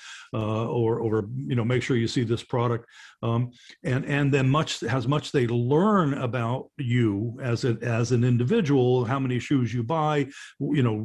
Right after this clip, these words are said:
what size do you buy? Do you buy multiple sizes? That meaning maybe you're buying for a family.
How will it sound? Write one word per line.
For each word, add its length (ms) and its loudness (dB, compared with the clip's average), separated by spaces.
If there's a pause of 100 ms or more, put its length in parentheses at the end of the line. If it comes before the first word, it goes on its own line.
what 360 -2
size 340 0
do 120 -4
you 160 4
buy? 340 0
Do 100 -4
you 160 0
buy 240 0
multiple 520 0
sizes? 400 -2
That 100 -4
meaning 260 0
maybe 200 0
you're 100 -2
buying 240 -2
for 160 -6
a 40 -14
family. 640 0